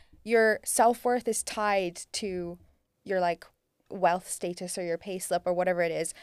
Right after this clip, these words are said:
I think it's really, like, it's really common to associate how good of a person you are or how worthy of a, like, partner you are based on how much you earn. So I could s-, I can understand why men, or, like, that, like, twenty-six percent or whatever, are lying about how much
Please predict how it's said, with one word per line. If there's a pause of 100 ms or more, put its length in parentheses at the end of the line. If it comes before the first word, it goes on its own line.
I
think
it's
really,
like,
it's
really
common
to (360)
associate
how (300)
good
of
a
person
you
are
or
how
worthy
of
a, (320)
like, (220)
partner
you
are (220)
based
on
how
much
you
earn. (220)
So
I
could
s-,
I
can
understand
why
men, (120)
or,
like,
that, (180)
like,
twenty-six
percent
or
whatever, (360)
are
lying
about
how
much